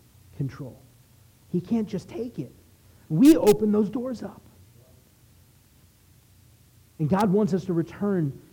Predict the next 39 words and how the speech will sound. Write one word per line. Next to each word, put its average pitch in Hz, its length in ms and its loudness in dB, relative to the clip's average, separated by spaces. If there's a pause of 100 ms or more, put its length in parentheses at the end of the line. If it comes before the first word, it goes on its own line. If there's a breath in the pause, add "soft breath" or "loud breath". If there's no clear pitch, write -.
(120)
in 147 80 -2
perfect - 500 -8
faithfulness. - 760 -12 (500 soft breath)
He 214 120 6
wants 240 220 4
to 233 80 6
wash 208 320 2
away 220 240 6
even 262 240 4
the 269 80 2
sins 240 340 0
we 247 160 2
don't 233 280 -2
know 208 160 0
exist. 175 760 -8 (2500)
And 160 100 -2
so - 120 0
I 190 100 6
want 208 160 4
to 214 80 4
encourage 196 500 0
you 190 140 0
over 180 180 2
the 170 120 -2
next - 420 -6 (360 soft breath)
month 185 420 2
and 165 140 0
a 160 60 0
ha-, 147 760 -2
uh, - 20 -8 (140)
next 156 320 -6
two 208 120 4
months, 185 300 0
almost 175 340 -4
two 180 80 -2
and 170 100 -2
a 156 40 -2
half 160 260 -6
months, 151 460 -10